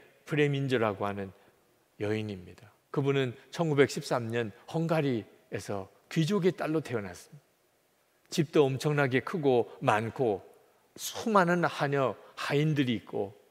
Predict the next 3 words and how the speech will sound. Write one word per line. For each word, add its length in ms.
개인적인 880
가정교사, 800
개인적인 800